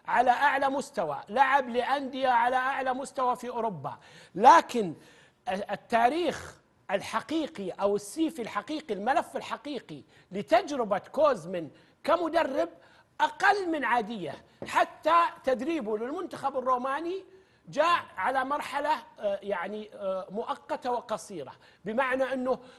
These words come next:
ولم، ودرب أندية في رو-، رومانيا، لكن ما هو ال-، المدرب اللي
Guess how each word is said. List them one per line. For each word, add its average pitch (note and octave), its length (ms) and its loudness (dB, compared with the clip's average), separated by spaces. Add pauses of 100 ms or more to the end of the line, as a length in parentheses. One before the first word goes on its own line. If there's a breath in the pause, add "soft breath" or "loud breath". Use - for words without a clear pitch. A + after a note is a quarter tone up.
ولم، C#4+ 380 6
ودرب C4+ 580 2
أندية C#4 280 -2
في B3 160 -4
رو-، A#3+ 300 -2
رومانيا، A3+ 440 -4
لكن A3 320 -6
ما C4 100 0
هو C#4+ 300 -4 (360 loud breath)
ال-، G#3 240 -10
المدرب G#3+ 680 -4 (220)
اللي C#4 460 -6